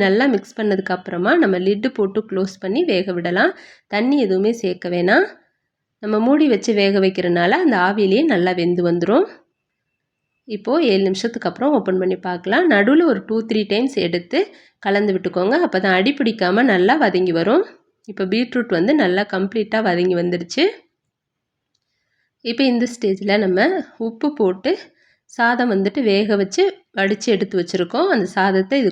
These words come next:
கூட சேர்த்துக்கலாம். நீங்க குக்கர்ல வைக்கிறீங்க அப்படின்னாலும் நல்லா வேக வச்சதுக்கப்புறம் நல்லா ஆற வச்சுட்டு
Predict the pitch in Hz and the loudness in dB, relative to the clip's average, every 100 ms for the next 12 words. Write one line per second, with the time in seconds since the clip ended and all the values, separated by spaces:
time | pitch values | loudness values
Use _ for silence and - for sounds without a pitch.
0 | 180 185 - 175 190 185 233 392 - - | -2 -4 -4 -6 -6 -2 -2 -2 -6 -20
1 | - _ 196 240 349 262 - 277 285 233 | -20 _ -4 -2 -2 -4 -4 0 2 2
2 | 208 208 214 190 185 185 180 269 208 233 | 0 0 0 2 2 2 2 2 0 0
3 | 190 240 370 - _ _ - 208 202 196 | 2 2 0 -10 _ _ -8 -4 0 0
4 | 190 202 190 185 269 311 196 208 247 190 | -2 -4 -4 -4 -2 2 2 4 4 4
5 | 202 190 190 - | 2 2 0 -4